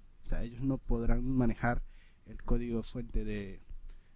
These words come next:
de WebKit, ni tendrán, por así decirlo, suficiente poder como para decidir qué rumbo debe tomar WebKit en cuanto a la adaptación de estándares. Esto para mí es una forma fácil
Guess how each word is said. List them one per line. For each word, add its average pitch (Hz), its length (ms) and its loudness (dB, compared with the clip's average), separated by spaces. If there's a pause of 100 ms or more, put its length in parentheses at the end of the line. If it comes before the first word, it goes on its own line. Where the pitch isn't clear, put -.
de 104 60 -10
WebKit, 143 460 0
ni 131 100 -2
tendrán, 120 440 0
por 131 100 4
así 117 200 0
decirlo, 123 360 0
suficiente 127 640 2
poder 123 340 6
como 120 220 0
para 107 200 2
decidir 117 440 -4 (160)
qué 143 300 2 (280)
rumbo 135 380 2
debe 123 260 2
tomar 110 400 2
WebKit 117 380 -6 (100)
en 113 160 -10
cuanto 113 320 -6
a - 80 -4
la 110 220 -4
adaptación - 480 -4
de 101 60 -14
estándares. 98 420 -8 (440)
Esto 202 540 10
para 185 240 12
mí 180 300 8
es - 280 2 (280)
una 160 240 8
forma 131 680 4 (680)
fácil - 500 8